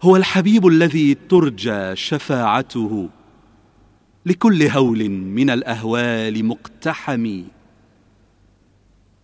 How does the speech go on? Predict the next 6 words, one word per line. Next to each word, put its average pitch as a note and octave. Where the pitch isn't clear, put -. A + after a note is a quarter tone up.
فاق C#3+
النبيين A#2+
في B2
خلق D3
وفي B2+
خلق، D3+